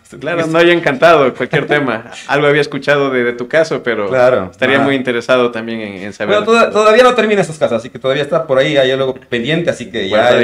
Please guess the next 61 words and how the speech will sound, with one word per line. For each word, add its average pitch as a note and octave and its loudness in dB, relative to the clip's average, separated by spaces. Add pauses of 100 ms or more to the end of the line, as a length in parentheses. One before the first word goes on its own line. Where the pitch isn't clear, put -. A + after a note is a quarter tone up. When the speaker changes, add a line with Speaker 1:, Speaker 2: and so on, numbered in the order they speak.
Speaker 2:
llega A#2 -2
por, A2 -10
algo A#2 -4
parte A#2+ -4
de G#2+ 0
la G2 -2
puerta, A2+ -2
hermano. F2 -8
Speaker 1:
No, A#2 -8
no, C#3+ -4
ya C#3+ 0
te C#3+ -2
voy C#3 2
a C3+ 2
dejar C#3 -2
una C3 -4
tarjeta C3+ -6
incluso A#2+ -6
para G2 -4
que G#2+ -10
nos G#2+ -6
vayas B2 2
a B2+ 0
visitar B2 -2
en A#2+ -2
el A2 -4
estudio C3 -4
que A#2+ -6
tenemos. C#3+ -6 (120)
Speaker 2:
Para F#2 -4
que - -16
nos A2 -8
ayudes A#2 -6
con G#2 -8
gusto, A#2 -10
hermano. F#2 -12 (120)
Speaker 1:
Sí, C3 -6
sí, C#3+ -8
con B2 -4
gusto D3+ -4
les A#2+ -6
ayudo. A#2 -4 (320)
Speaker 2:
<laughs> - -20
Bueno, A#2+ 0 (360)
eh, D3+ 0
oye, E3 2
y B2+ -4
tú G3 -6
en A#3 -4
tu, D3 -4 (100)
en B2 -10
tu, G#2+ -8
en G#2+ -12
tu G2 -10
labor G#2+ -4
diaria, B2 0
en - -6
tu G2+ -10
trabajo A2+ -4
diario, B2+ -4 (260)
eh, G2 -8